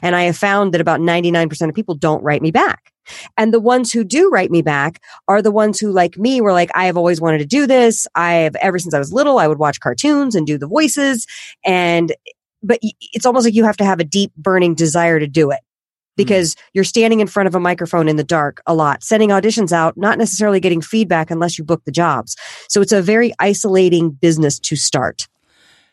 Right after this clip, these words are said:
Speaker 2: Now, when I was young, I wanted to be a firefighter because my dad was a firefighter. I thought that was
Speaker 1: Well,
Speaker 2: the
Speaker 1: that's super
Speaker 2: coolest
Speaker 1: cool.
Speaker 2: thing.
Speaker 1: That's a cool, that is a cool job.
Speaker 2: But except what people don't stop and realize, I mean, we know now because of September eleventh and whatever else,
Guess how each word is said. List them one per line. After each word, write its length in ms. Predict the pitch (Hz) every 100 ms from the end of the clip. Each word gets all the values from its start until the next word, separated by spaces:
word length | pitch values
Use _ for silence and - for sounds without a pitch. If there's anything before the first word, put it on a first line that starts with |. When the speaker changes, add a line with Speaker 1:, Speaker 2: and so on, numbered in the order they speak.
| _
Speaker 2:
Now, 260 | 135 135 139
when 160 | 143
I 120 | 165
was 220 | 220 170 123
young, 240 | 127 123
I 80 | 123
wanted 220 | 127 127
to 40 |
be 80 | 113
a 60 | 113
firefighter 580 | 156 147 120 113 104 104
because 180 | 110
my 120 | 104 101
dad 180 | 123
was 160 | 120 98
a 60 | 95
firefighter. 500 | 87 78 82 67 69 -
I 60 |
thought 200 | 117 113
that 40 | 98
was 120 | 90
Speaker 1:
Well, 100 | 160
Speaker 2:
the 60 |
Speaker 1:
that's 120 | 175 -
super 120 | 123
Speaker 2:
coolest 160 | 113 98
Speaker 1:
cool. 100 | 151
Speaker 2:
thing. 120 | 127
Speaker 1:
That's 180 | 156 165
a 60 | 170
cool, 240 | 170 165 -
that 180 | 180
is 140 | 202 202
a 20 |
cool 220 | - 131
job. 260 | 127 113 110
Speaker 2:
But 260 | 135 151 -
except 280 | 160 208 196
what 80 | 156
people 180 | 277 254
don't 80 |
stop 240 | 160 196 170
and 160 | 120
realize, 580 | 123 151 156 151 151 151
I 60 | 127
mean, 220 | 135 131
we 100 | 139
know 380 | 139 147 139 131
now 340 | 127 131 135
because 260 | 123 131 117
of 60 |
September 380 | 113 104 123 113
eleventh 520 | 107 123 120 120 113
and 260 | 113 107 104
whatever 280 | 107 110 110
else, 240 | 107 -